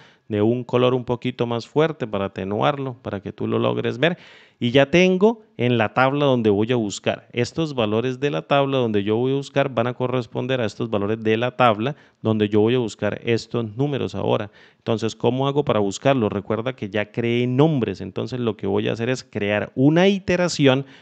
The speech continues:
que me permita, a partir de cada uno de los nombres de la tabla, irlos a buscar y devolver el rango correspondiente. Entonces, para ello voy a quitarle la alineación para seguir escribiendo. Ahorita vengo y centro.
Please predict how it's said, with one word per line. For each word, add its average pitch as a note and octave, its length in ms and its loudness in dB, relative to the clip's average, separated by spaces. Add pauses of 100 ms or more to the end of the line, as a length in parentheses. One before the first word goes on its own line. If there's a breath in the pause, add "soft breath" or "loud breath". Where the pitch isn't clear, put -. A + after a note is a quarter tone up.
(140 loud breath)
que A#2 100 -2
me C3+ 140 0
permita, C#3+ 540 0
a A2 100 -6
partir A2 380 -4
de B2+ 120 -6
cada B2 280 0
uno B2+ 260 0
de G2+ 80 0
los G2 180 -2
nombres B2 520 0
de B2 120 -2
la D3+ 140 -4
tabla, B2 460 4 (320 loud breath)
irlos C3+ 320 2
a C#3 60 2
buscar D3 420 0
y B2+ 100 0
devolver G#2 400 4
el A2 160 -4
rango A2 400 -2
correspondiente. G2 1080 -4
Entonces, G#2+ 580 -6
para C3 320 -2
ello A#2+ 220 0
voy A2+ 100 0
a A2+ 40 -2
quitarle G2+ 440 -8
la G#2 120 -4
alineación B2 600 -4
para G2 160 -6
seguir F#2+ 260 -8
escribiendo. B2+ 720 0 (320 loud breath)
Ahorita G#2 440 0
vengo B2+ 260 0
y C#3 40 -2
centro. B2+ 500 -2